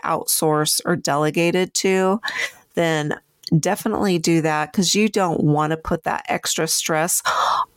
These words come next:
on that caretaker. So some resources and tools to take away from here and some action plans.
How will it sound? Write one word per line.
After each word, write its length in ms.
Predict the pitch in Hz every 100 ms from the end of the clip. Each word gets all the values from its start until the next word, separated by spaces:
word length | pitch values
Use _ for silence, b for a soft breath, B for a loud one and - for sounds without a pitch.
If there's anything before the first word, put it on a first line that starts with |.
| -
on 580 | - 190 185 185 180 - -
that 380 | 151 156 147 -
caretaker. 1040 | - 165 147 147 202 160 - - - 147 - B B
So 280 | - 247 247
some 420 | 240 311 262 220
resources 560 | 247 311 494 453 349 320
and 160 | 196
tools 640 | - 185 165 165 165 - - - -
to 100 | 175
take 320 | - 180 -
away 320 | 160 151 147
from 240 | 156 156
here 240 | 165 185 156
and 100 | 147
some 180 | 180 -
action 480 | - 87 - 180 165
plans. 500 | 160 151 156 156